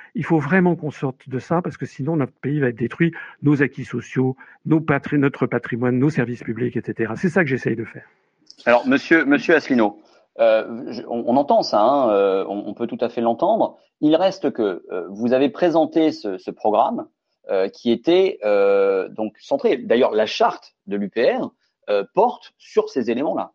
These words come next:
Speaker 2: C'est-à-dire
Speaker 1: Voilà.
Speaker 2: que le, le rassemblement qu'est l'U P R, c'est, euh, le rassemblement de toutes les, on va dire, bonnes volontés, euh, qui souhaitent, euh, sortir, euh, de façon, euh, inconditionnelle de l'Europe, qui souhaitent sortir de l'euro et qui souhaitent sortir de l'otan.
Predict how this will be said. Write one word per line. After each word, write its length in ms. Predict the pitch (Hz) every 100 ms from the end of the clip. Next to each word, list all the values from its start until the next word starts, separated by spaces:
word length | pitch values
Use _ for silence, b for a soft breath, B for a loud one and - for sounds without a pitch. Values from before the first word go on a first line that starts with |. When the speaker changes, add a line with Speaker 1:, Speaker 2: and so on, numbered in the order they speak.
| _
Speaker 2:
C'est-à-dire 360 | _ - - 247
Speaker 1:
Voilà. 280 | 202 139 120
Speaker 2:
que 100 | - _ -
le, 160 | 120
le 140 | 127 139
rassemblement 720 | 156 180 180 156 151 151 147
qu'est 120 | 139
l'U 140 | 107 101
P 340 | 110 131 214
R, 80 | -
c'est, 520 | - - 156 202 208 b _
euh, 80 | 113
le 140 | 117
rassemblement 840 | 131 151 - 135 120 104 117 190 180
de 120 | 113
toutes 300 | 113 214 -
les, 200 | 127 120
on 120 | 107
va 100 | 95
dire, 400 | 107 139 104 85
bonnes 260 | 98 143 147
volontés, 640 | 123 123 120 139 185 214 b b b
euh, 120 | 107 107
qui 180 | -
souhaitent, 460 | 117 - 175 208 - -
euh, 160 | 104
sortir, 840 | 98 - - - - 180 170 110 -
euh, 100 | 98
de 120 | 95
façon, 500 | 104 113 - 123 110
euh, 40 | 92
inconditionnelle 1000 | 135 135 135 127 123 117 117 117 101 92
de 80 | 92
l'Europe, 440 | 92 127 190 214 b b b
qui 180 | - 147
souhaitent 420 | - 147 135 -
sortir 420 | - 156 127 -
de 80 | 113
l'euro 460 | 98 104 165 208 -
et 100 | -
qui 120 | -
souhaitent 240 | 117 190 180
sortir 340 | - - 160
de 80 | 127
l'otan. 300 | 110 104 -